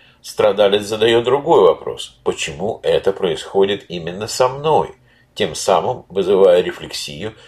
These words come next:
и продолжение страданий. Инициируя чувство вины, страдалец блокирует собственную потребность в изменениях. Парадоксально,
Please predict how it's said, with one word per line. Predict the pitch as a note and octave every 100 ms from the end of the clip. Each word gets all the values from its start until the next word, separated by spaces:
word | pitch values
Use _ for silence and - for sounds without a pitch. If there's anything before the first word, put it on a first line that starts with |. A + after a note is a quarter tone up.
| _ -
и |
продолжение | A2 G2 G2 F#2 C#2+ D2 D#2+ D#2+
страданий. | - B2+ D3+ F2 - _ _ _ _ _ _ - - - - _ _ -
Инициируя | G2 G#2+ - C#3 F3 G3 G#2+
чувство | F#2+ D#3+ - A2
вины, | F#2 E2+ C#2+ C2+ F#2+ - _ _ -
страдалец | - B2+ B2 D3 C3+ A#2
блокирует | A#2+ D#3 D#3+ E3 G2+ D#2 D#2+
собственную | A2+ G2+ - E2+ E2 G2
потребность | - C#2+ D#2+ G#2+ A#2 - - - _ -
в | G2
изменениях. | F2 G2+ A#2+ C#3 - - - - _ _ _ _ _ _ _ _ - - _ _ _ _ _ _
Парадоксально, | G2+ G2 G2+ - - G3 F#3+ C2